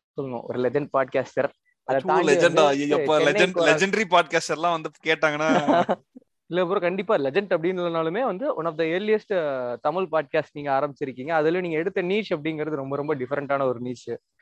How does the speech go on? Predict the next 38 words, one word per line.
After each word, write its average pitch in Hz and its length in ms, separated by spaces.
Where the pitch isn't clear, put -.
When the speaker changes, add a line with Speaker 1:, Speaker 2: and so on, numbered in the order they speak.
Speaker 1:
யாரா 139 520
இருந்தாலும், 175 300
ஈவன் 180 300
பிரசாந்த் 196 340
அண்ணா 180 140
கிட்டயே 170 360
போயிட்டு 170 540
உங்களை 170 260
பத்தி 170 200
ஒரு 190 160
பத்து 170 300
எபிசோடு 190 400
பேசுங்கன்னா 175 460
பேசியிருப்பாரான்னு 170 920
எனக்கு 151 440
தெரியல. 160 380
இது 151 440
வந்து 175 80
சர்க்காஸ்டிக்கா 160 720
சொல்றேன். 156 420
அது 156 380
எந்த 170 260
இடத்துலயுமே 180 380
வந்து 165 260
பிரசாந்த் 165 300
சாரை 151 140
டீமீன் 160 380
பண்ணணும் 147 260
அப்படிங்கிறது 143 400
இன்டென்ஷன் 147 220
இல்ல. 151 220
But 185 180
அது 139 280
ரொம்ப, 208 280
ரொம்ப 240 200
டிஃபரெண்டான 196 400
ஒரு 151 160
தாட் 135 160